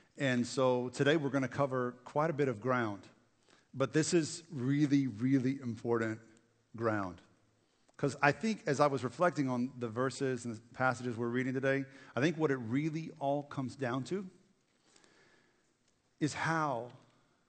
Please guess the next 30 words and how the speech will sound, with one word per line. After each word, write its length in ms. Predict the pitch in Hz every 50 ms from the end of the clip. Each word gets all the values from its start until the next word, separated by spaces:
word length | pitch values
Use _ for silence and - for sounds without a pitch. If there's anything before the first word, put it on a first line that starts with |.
| _ _ _ _ _ _ _ _ _ _ _ _ _
you 180 | - 127 135 139
know 480 | 135 135 139 135 120 104 104 101 - - - _ _ _ _ _ _ _ _ _ _ _ _ _ _ _ _ _ _ _ _ _ _ _ _ _ -
when 160 | 117 123 120
you 140 | 120 123 120
belong 500 | 123 123 117 120 127 127 127 127 123 113
to 120 | 117 117
God. 340 | 104 110 107 104 101 98 - - - _ _ _ _ _ _ _ _ _ _ _ _ _ _ _ _ _ _ _ _ _ _ _ _ _ -
In 80 | 127 131
other 120 | 139 139
words, 160 | 139 135 113
how 180 | 110 143 175 196
do 60 | 202
you 80 | 180 160
know 240 | 156 151 151 143
when 160 | 139 131 131 127
you're 100 | 123 131
saved? 640 | - - - 123 120 110 107 104 95 - - - - _ _ _ _ _ _ _ _ _ _ _ _ _ _ _ _ _ _ _ _ _ _ _ _ _ _ _ -
And 80 | 147 170
I 80 | 214
get 140 | 214 226 180
asked 220 | 143 147 160 - -
that 180 | 143 127 -
question 400 | - 151 147 147 - - 139 123
a 60 | 113 113
lot. 420 | 104 107 117 143 170 185 - - - - -
It's 160 | 143 - -
a 40 | 180
pretty 220 | - 190 175 170
common 480 | - - - 147 143 160 165 165 156 143
question. 560 | - - 170 185 165 - - - 113 113 -